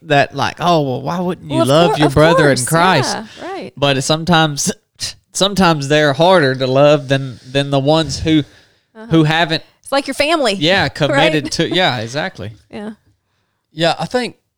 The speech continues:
Speaker 3: this goes back to what I talked about on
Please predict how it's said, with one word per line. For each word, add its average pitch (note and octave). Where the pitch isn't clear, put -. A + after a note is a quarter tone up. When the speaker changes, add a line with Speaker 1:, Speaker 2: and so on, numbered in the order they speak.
Speaker 3:
this E3+
goes D#3+
back C3
to A#2+
what A#2
I A#2
talked B2
about A#2
on A2+